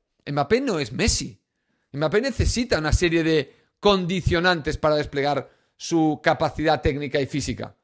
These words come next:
pa-, en bien de, de, del equipo y de marcar goles. Si no planteas el partido para que pueda explotar esas cualidades, a Mbappé le va a costar horrores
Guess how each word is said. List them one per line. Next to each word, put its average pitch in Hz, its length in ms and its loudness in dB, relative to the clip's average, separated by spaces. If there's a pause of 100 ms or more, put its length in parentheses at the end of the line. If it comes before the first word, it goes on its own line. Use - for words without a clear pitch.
(380)
pa-, - 160 2
en 151 160 -2
bien 165 200 2
de, 156 160 4
de, 156 220 0
del 151 220 -2
equipo 151 280 0
y 160 40 2
de 151 60 0
marcar 143 320 0
goles. 123 360 -2 (320)
Si - 240 -6
no 151 160 -2
planteas 170 480 2
el 160 100 0
partido 160 540 -2 (260)
para 151 240 0
que 127 140 -6
pueda 151 220 0
explotar 156 400 0
esas 131 200 -6
cualidades, 147 640 -2 (220)
a 135 140 -6
Mbappé 120 260 -8
le 127 80 -6
va 139 80 -6
a 165 60 -6
costar 185 420 -2
horrores 165 720 0